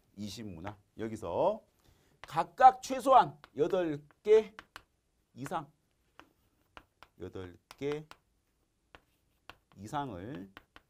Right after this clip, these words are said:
맞춰야지만 과락을 면할 수 있고요.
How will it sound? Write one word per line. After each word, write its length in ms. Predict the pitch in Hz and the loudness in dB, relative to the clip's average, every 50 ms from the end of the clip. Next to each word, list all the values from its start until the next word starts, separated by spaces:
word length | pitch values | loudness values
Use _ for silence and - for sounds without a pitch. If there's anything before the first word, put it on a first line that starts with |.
| _ _ _ _ _ _ _ _ _ _ _ - - - _ _ _ _ _ | _ _ _ _ _ _ _ _ _ _ _ -20 -20 -20 _ _ _ _ _
맞춰야지만 760 | - 92 90 - - - 190 165 143 127 104 113 156 185 190 190 _ _ _ _ _ _ _ _ _ _ _ _ _ _ _ _ _ _ _ _ - - - _ _ _ _ - | -12 -12 -12 -12 -10 -6 -6 -6 -6 -6 -6 -4 -4 -4 -4 -6 _ _ _ _ _ _ _ _ _ _ _ _ _ _ _ _ _ _ _ _ -20 -20 -20 _ _ _ _ -12
과락을 380 | - 139 135 135 123 120 143 135 | -6 -4 -2 -2 0 -2 -4 -4
면할 340 | 110 117 139 165 185 190 | -2 -2 2 4 4 4
수 140 | 190 - 123 110 | 2 0 -8 -12
있고요. 560 | 104 - 92 82 78 78 92 127 185 202 | -12 -12 -14 -14 -14 -14 -14 -14 -14 -16